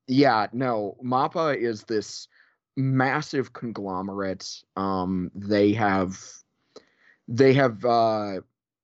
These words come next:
they were, uh, founded in twenty eleven, and they have had a, um, they've had this really good reputation because they want things to come out with really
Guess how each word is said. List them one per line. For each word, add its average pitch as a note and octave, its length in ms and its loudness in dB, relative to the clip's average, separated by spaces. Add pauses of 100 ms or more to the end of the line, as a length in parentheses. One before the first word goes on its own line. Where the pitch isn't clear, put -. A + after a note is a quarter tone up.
(260)
they C3 260 2
were, B2 340 2
uh, A2 320 2 (160)
founded C#3+ 560 -4
in A2+ 160 -4
twenty C#3 500 -10
eleven, B2 680 -2 (400)
and B2 260 2
they A2+ 200 0
have A2+ 200 -6
had A2 300 -4
a, G2 240 -4 (320)
um, A2+ 260 -6
they've A#2+ 260 2
had B2 220 -2
this A#2+ 240 -4
really B2+ 800 0
good C#3+ 580 2 (380)
reputation C3+ 880 0
because A2 340 -6
they A2+ 300 0 (180)
want A2+ 300 -2
things C#3 240 -6
to C3+ 80 -6
come C3+ 200 -2
out D3+ 200 2
with A2 180 -8
really B2+ 800 2